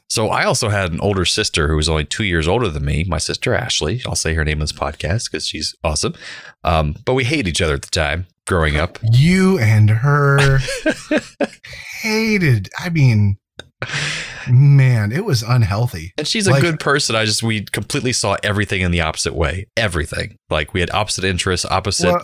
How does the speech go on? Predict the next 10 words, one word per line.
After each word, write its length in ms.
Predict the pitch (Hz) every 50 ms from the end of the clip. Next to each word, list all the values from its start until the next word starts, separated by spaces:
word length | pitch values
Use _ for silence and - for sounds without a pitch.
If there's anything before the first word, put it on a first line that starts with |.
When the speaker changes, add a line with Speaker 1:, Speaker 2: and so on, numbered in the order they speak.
| - -
Speaker 1:
ways 200 | 95 90 90 85
of 40 | 82 85
Speaker 2:
and 80 | - 165
Speaker 1:
looking 40 | 175
Speaker 2:
I'm 60 | - 87
Speaker 1:
at 60 | 156
things. 120 | - 175 -
Speaker 2:
sorry, 340 | 127 117 107 101 104 107 - _ - - _ _ _ _ _ _ _ _ _ _ _ _ _ _ -
Ashley, 540 | 135 143 147 143 - - 151 143 135 139 135 _ _ _ _ _ _ _ _ _ - - - - - - - - - - - - - - - - - - _ _ -
a-, 80 | 123